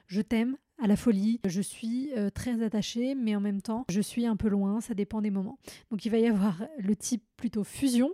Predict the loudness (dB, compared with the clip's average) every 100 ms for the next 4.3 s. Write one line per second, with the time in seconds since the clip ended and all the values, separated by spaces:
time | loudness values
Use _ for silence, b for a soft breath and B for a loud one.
0 | -4 _ -8 -4 -2 -2 -4 -2 2 4
1 | 4 2 -2 -2 -4 -6 -4 -4 -4 -4
2 | -4 -4 B B -4 -2 0 2 2 2
3 | 2 0 2 2 2 2 0 2 0 0
4 | 2 4 2